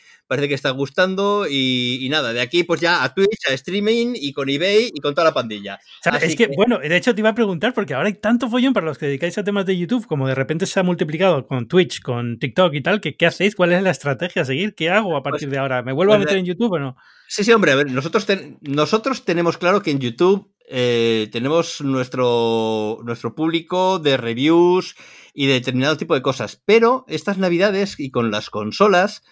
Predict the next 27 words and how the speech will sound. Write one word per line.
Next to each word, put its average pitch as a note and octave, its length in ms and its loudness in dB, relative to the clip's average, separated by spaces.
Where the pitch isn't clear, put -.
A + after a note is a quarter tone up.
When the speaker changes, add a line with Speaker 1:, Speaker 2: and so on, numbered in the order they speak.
Speaker 1:
eh, B2 380 4
empezamos B2+ 360 0
a F#3 40 -2
hacer F#3 160 0
alguna F#3 240 0
cosilla F3+ 340 0
de D3+ 100 0
streamings F3+ 800 0
en B2 180 -2
YouTube B2+ 360 2
y E3 60 6
en B2+ 160 4
Twitch. - 360 2
Speaker 2:
Ujú. E3 340 -2
Speaker 1:
Es C3+ 100 -2
decir, C3+ 180 4
recibíamos D#3 560 -2
la D#3 120 0
consola, F#3+ 420 0
el E3 80 0
juego, G#3 500 4
y D#3 100 0
íbamos E3+ 160 0
contando E3+ 340 -2
nuestras D3 240 -8
primeras D3 320 0
impresiones. A2 580 0